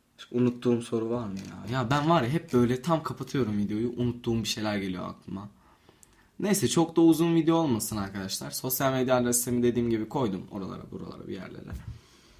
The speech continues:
Hmm, her şey için teşekkürler. Beni desteklediğiniz için teşekkürler. Kendinize iyi bakın.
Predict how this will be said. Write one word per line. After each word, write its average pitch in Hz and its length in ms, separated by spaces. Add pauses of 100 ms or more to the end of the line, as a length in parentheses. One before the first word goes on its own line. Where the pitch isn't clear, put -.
(640)
Hmm, 117 960 (480)
her 175 180
şey 175 160
için 165 180
teşekkürler. - 1040
Beni 123 160
desteklediğiniz 120 580
için 120 160
teşekkürler. 104 920 (1600)
Kendinize 143 340
iyi 165 100
bakın. 147 380